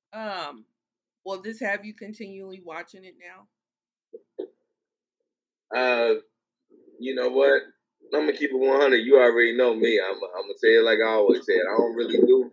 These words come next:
Speaker 2: reality shows, but my, my girl was like, "Shit, you just got me hooked on this shit." So I'm gonna end up watching it 'cause my girl's gonna be watching it,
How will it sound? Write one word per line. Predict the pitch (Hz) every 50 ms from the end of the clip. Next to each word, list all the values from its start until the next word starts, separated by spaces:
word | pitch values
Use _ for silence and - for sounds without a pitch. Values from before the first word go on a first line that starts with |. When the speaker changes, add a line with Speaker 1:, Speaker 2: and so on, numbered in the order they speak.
| _ -
Speaker 2:
reality | 120 127 123 127 127 123 123 131 127 -
shows, | - 131 127 127 131 127 - 104 104 - - - - - - - - - - -
but | 123 123
my, | 120 113 117 113 120 123 - _ -
my | 110 107 104 98 107
girl | 117 131 143 147 147 147 143 139 131
was | 123 123 107
like, | 117 120 113 107 98 - - - - _ _ _ _ _ _ -
"Shit, | 120 104 - -
you | 120 117 110
just | 101 98 -
got | 117 110 107 -
me | - -
hooked | 123 131 120 - - 113
on | 117 113 110
this | - - _ _ -
shit." | 80 80 - - -
So | - 117 113 107 - - - - - - - _ -
I'm | 131 151
gonna | 165 165 160
end | 151 143
up | 135 113 107 110
watching | 127 139 147 143 - - 110 107
it | 107 107 -
'cause | 104 101 104 101 - - - - _ _ _ _ -
my | 104 104 -
girl's | 113 127 131 131 127 117 107
gonna | 107 104 104 104
be | 101 101 101 -
watching | 95 98 98 87 - - 92
it, | 92 92 90